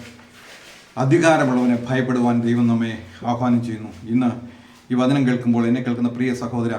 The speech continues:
പ്രിയ സഹോദരി, ഭൂമി അതിക്രമം കൊണ്ട് നിറഞ്ഞിരിക്കുകയാണ്. വഷളത്വങ്ങൾ ഏറി വരികയാണ്. നോഹയുടെ കാലം പോലെ, ലോത്തിൻ്റെ കാലം പോലെ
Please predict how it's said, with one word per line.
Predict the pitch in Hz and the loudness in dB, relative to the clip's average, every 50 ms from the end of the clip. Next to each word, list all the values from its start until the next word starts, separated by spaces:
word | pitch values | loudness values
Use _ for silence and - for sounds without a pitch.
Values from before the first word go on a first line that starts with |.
| 113 - | -8 -6
പ്രിയ | - 123 123 120 117 | -4 -2 -2 -2 -2
സഹോദരി, | 117 110 113 113 113 110 110 107 - - - 117 | -4 -6 -6 -6 -6 -6 -8 -8 -10 -14 -12 -6
ഭൂമി | 123 127 131 127 123 117 117 | -2 -2 0 2 2 2 2
അതിക്രമം | 117 123 120 - 135 123 123 123 | 0 -2 -4 -2 -2 0 2 2
കൊണ്ട് | 117 113 113 | 0 0 -2
നിറഞ്ഞിരിക്കുകയാണ്. | 117 117 117 123 117 110 - 123 117 107 107 107 104 113 | -4 -2 -2 -2 -2 -2 -4 -4 -6 -6 -6 -8 -8 -8
വഷളത്വങ്ങൾ | 117 - - 147 143 139 139 131 123 120 131 | -8 -6 -6 -6 -4 -2 0 2 2 4 4
ഏറി | 135 135 123 | 4 4 2
വരികയാണ്. | 117 117 113 113 110 107 104 95 - - - - - - - 113 | 2 2 0 0 -2 -4 -6 -10 -12 -16 -18 -20 -20 -16 -8 -4
നോഹയുടെ | 117 123 123 131 123 117 117 113 | -2 -2 0 0 -2 -2 -2 -2
കാലം | 113 117 117 117 110 | -2 -2 -2 -4 -4
പോലെ, | 113 107 104 101 101 110 | -6 -8 -8 -8 -6 -6
ലോത്തിൻ്റെ | 120 135 - 135 123 127 110 123 | -6 -6 -4 -4 -4 -2 0 2
കാലം | 127 131 135 131 120 | 2 2 2 2 2
പോലെ | 120 117 110 | 0 0 -2